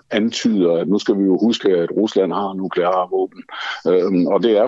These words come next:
for at sprede den her atomskræk, at nu må vi hellere lade være med dit og lade være med dat og ikke gøre dat, øh, for, fordi så risikerer vi at blive, øh, ramt af atomvåben. Øh,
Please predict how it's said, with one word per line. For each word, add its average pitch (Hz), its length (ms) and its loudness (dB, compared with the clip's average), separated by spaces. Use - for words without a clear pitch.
for 135 200 2
at 87 60 -2
sprede 101 420 2
den 101 160 0
her 95 300 2
atomskræk, 120 800 -4
at 87 200 -2
nu 101 260 2
må 101 180 2
vi 90 80 2
hellere 95 360 2
lade 82 120 -2
være 95 160 2
med 92 140 -4
dit 101 240 -2
og 92 80 2
lade 82 220 0
være 101 80 2
med 90 120 -4
dat 90 220 2
og 90 140 2
ikke 98 140 -4
gøre 92 280 2
dat, 90 160 2
øh, 85 480 2
for, - 280 -4
fordi 98 360 0
så 92 200 0
risikerer 95 500 0
vi 85 140 0
at 82 80 -2
blive, 85 420 2
øh, 80 140 -2
ramt 98 240 -4
af 95 200 0
atomvåben. 85 640 0
Øh, 85 220 2